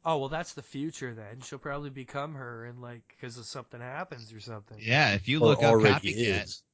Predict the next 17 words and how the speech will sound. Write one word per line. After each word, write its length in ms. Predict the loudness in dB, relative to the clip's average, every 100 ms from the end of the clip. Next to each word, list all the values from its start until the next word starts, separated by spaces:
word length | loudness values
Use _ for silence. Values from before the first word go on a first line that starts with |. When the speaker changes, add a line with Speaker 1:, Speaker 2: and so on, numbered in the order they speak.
| _ -8
Speaker 2:
she's 260 | -6 -6
played 480 | 2 2 4 0 -2
by 140 | -4 -4
Marina 360 | -4 -2 -2
Baccarin 440 | -2 -4 -6 -10 -10
right 180 | -10
here. 280 | -8 -8 -10 -16 _
It's, 240 | -16 -16 _ _ -20 -12
it's 180 | -10 -6
coming, 320 | -4 0 0
man. 260 | -2 -4 -8 -12 -10
It's 120 | -8
coming. 320 | -4 -2 -2 -2 -10
Speaker 3:
Oh, 60 | -8
awesome. 240 | -8 -8 -14 _ _ _
Speaker 1:
What, 240 | -6 -6 -6
she's, 340 | -10 -12 -14